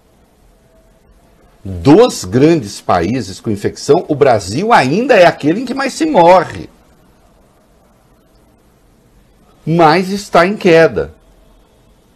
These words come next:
Mesmo com uma vacinação, obviamente, inferior àquilo que deveria ser. Mas que está em expansão. Ora, quem diria? Vacina funciona.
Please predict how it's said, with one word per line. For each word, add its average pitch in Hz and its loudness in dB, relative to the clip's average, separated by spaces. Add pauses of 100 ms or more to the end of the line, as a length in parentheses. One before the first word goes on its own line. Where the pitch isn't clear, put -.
(100)
Mesmo 175 4
com 147 -4
uma 131 0
vacinação, 113 0 (240)
obviamente, 151 2
inferior 170 2
àquilo 196 -2
que 214 -8
deveria 202 2
ser. 147 -4 (580)
Mas 196 4
que 226 -8
está 202 0
em 214 -2
expansão. 208 -4 (2250)
Ora, 220 4
quem 220 2
diria? 180 4 (640)
Vacina 202 2
funciona. 202 2